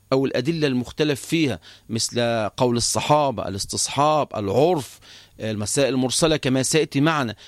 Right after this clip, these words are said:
فهذه تسمى الأدلة الإجمالية. الأدلة الإجمالية ما هي؟ الكتاب، السنة، القياس، الإجماع، الكتاب، السنة، الإجماع، القياس، قول الصحابة، الاستصحاب، عرف شرع من قبلنا،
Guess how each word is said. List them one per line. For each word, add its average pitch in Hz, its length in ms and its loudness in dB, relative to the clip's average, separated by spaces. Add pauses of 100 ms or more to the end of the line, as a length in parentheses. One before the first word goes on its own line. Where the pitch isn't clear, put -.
(120)
فهذه 139 320 -2
تسمى 170 680 -2 (460)
الأدلة 156 880 4
الإجمالية. 110 1400 2 (360)
الأدلة 117 360 2
الإجمالية 120 500 2
ما 123 120 2
هي؟ 151 240 -2
الكتاب، 123 440 0
السنة، 131 460 2 (300)
القياس، 117 640 2
الإجماع، 113 600 2 (180)
الكتاب، 120 440 0
السنة، 127 440 2
الإجماع، 123 460 0
القياس، 120 560 2 (240)
قول 110 180 2
الصحابة، 127 580 2
الاستصحاب، 123 720 0
عرف 113 240 -2 (180)
شرع 117 280 2
من 117 120 0
قبلنا، 127 560 2